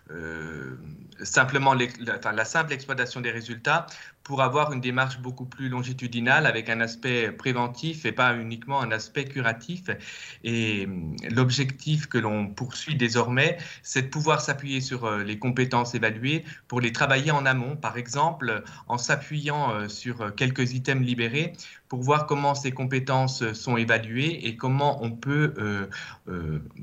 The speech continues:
par avance anticiper les obstacles qui pourraient se produire et donc travailler, euh, directement avec les enseignants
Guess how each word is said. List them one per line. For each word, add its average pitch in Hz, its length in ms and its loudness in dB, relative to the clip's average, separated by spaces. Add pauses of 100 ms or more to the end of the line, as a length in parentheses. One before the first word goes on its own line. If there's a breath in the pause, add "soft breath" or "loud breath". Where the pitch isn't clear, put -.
par 151 220 6
avance 135 480 2 (260)
anticiper 135 800 -4
les 120 180 -2
obstacles 123 680 0
qui - 100 -16
pourraient 117 240 -2
se 117 60 -8
produire 123 480 -4
et 107 100 -4
donc 127 220 -2
travailler, 131 600 2
euh, 95 120 -4
directement 139 680 -4 (360 loud breath)
avec 156 320 2
les 135 160 0
enseignants 131 640 -2